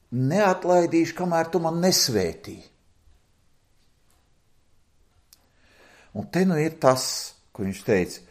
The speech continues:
Viņš cīnījās ar eņģeli un to uzvarēja. Nevis ar spēku, nevis ar savu taisnību,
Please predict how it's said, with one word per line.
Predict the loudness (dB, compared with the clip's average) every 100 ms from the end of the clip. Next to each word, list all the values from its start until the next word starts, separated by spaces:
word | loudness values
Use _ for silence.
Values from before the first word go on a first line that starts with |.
| _ _ -4
Viņš | -2 -2 2
cīnījās | 2 4 4 4 0
ar | 0
eņģeli | 0 2 4
un | 2
to | 0 0
uzvarēja. | 0 -2 -2 -4 -6 -12 -18 -20 _ _ -20 -18 -8
Nevis | 2 4 4 2
ar | -4
spēku, | -4 -2 0 0 -4 -14 -20 -20 -20 -20 -14 0
nevis | 4 4 4
ar | 0
savu | 0 2 2 4
taisnību, | 2 2 -2 -10 -12 -16